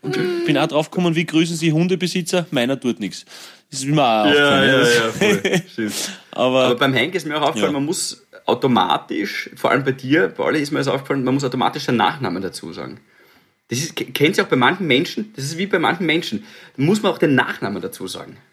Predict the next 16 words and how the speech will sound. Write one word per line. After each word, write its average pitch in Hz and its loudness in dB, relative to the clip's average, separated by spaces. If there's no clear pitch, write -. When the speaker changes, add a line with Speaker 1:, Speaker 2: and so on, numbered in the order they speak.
Speaker 1:
Bitte, 156 0
du 156 4
hast 151 0
völlig 180 0
recht 147 2
und 131 -2
es 120 0
stimmt, 170 0
weil 117 2
es 160 0
eine 123 -2
eigene 139 2
Melodie 123 0
ergibt. 104 -2
Zum 139 0
Beispiel, 127 0